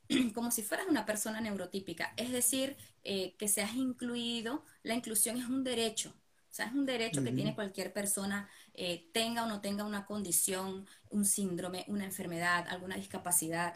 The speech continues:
Speaker 1: Entonces empieza por la familia desde el día uno y pues, este, se va expandiendo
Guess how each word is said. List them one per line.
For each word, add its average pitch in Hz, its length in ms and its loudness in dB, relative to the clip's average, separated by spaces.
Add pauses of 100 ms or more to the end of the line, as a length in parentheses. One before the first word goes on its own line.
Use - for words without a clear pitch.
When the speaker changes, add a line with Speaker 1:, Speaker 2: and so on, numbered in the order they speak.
Speaker 1:
Entonces 214 480 -4
empieza 220 500 -2
por 202 140 -8
la 170 120 -4
familia 233 460 -4
desde 190 200 -4
el 151 100 -4
día 160 240 0
uno 196 380 -2 (520)
y 294 380 2
pues, 285 400 2
este, 202 500 -4
se 208 240 2
va 214 320 6
expandiendo 220 920 -2